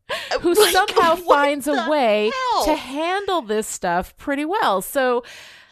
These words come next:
Speaker 1: and, and
Speaker 2: Yeah.
Speaker 1: also the fact that he's, like, every now and again, they give Wesley these things to say that just seem completely out of character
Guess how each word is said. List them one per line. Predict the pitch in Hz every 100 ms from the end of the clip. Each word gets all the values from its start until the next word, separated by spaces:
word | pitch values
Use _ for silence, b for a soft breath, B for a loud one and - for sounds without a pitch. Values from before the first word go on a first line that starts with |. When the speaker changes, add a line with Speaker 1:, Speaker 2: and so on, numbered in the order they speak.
| _ -
Speaker 1:
and, | 320 523
and | 311
Speaker 2:
Yeah. | -
Speaker 1:
also | 359 403 370
the | 311
fact | - 220 208
that | 196
he's, | - 247 240 220 -
like, | 233 220 -
every | 330 - 440
now | 254 233 277
and | 285
again, | 202 180 165 165 160 170 _ _ _ _ _ _ _ -
they | 233
give | 190 285 311 -
Wesley | 262 247 - 233
these | 196 208
things | - 208 196
to | - 190
say | 262
that | 240 -
just | 240 -
seem | 277 262
completely | 294 294 - 320 330 - 311 -
out | 240 247 254 - -
of | 226
character | - 269 285 294 - 165 165 170